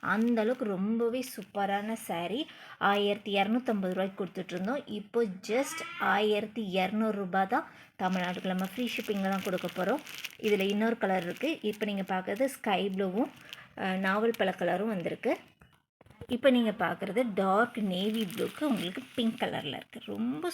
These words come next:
சூப்பரா இருக்குங்க இந்த சாரீலாம். இதெல்லாம் நீங்க தீபாவளிக்கு நீங்க வேர் பண்ணீங்கன்னா ரொம்ப அட்டகாசமா இருக்கும். இதோட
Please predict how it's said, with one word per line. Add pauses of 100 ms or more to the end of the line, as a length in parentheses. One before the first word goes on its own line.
சூப்பரா
இருக்குங்க
இந்த
சாரீலாம். (460)
இதெல்லாம்
நீங்க
தீபாவளிக்கு
நீங்க
வேர்
பண்ணீங்கன்னா
ரொம்ப
அட்டகாசமா
இருக்கும். (340)
இதோட